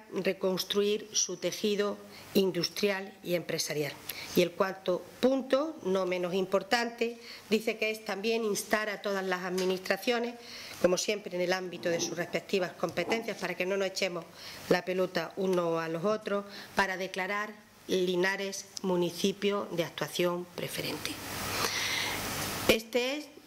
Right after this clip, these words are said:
eh, esta es nuestra preocupación, nuestra inquietud. Queremos, deseamos de verdad que nos la aprueben para ponernos a trabajar al día siguiente, si es posible, y hacerlo, pues, con lealtad, con eficacia, con operatividad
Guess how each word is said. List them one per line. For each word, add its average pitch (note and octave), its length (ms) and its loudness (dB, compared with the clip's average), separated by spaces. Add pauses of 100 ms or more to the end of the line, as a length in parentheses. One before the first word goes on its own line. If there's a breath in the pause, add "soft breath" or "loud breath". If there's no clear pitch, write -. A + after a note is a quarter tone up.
(200)
eh, F#3+ 340 0 (320)
esta - 280 2
es G3 100 0
nuestra G3+ 340 0
preocupación, B3+ 680 0 (420 loud breath)
nuestra F#3+ 320 2
inquietud. C4+ 500 0 (460 loud breath)
Queremos, A3 680 4
deseamos A3 640 0
de G#3+ 80 2
verdad A3+ 400 0
que G#3 120 0
nos G3 140 2
la F#3+ 160 4
aprueben G#3+ 420 0
para G3 240 -2
ponernos G#3 340 0
a G#3 80 -4
trabajar G3+ 520 -2
al G3+ 220 -4
día G#3+ 220 2
siguiente, G#3+ 720 0 (320 loud breath)
si - 220 2
es F3+ 100 -2
posible, C4 600 0 (340 loud breath)
y E3+ 60 4
hacerlo, B3+ 680 0
pues, D#3+ 160 -6
con D#3 240 -4
lealtad, G3+ 560 2 (440 loud breath)
con E3+ 160 2
eficacia, B3+ 800 0 (220)
con D#3 140 0
operatividad D#3+ 840 0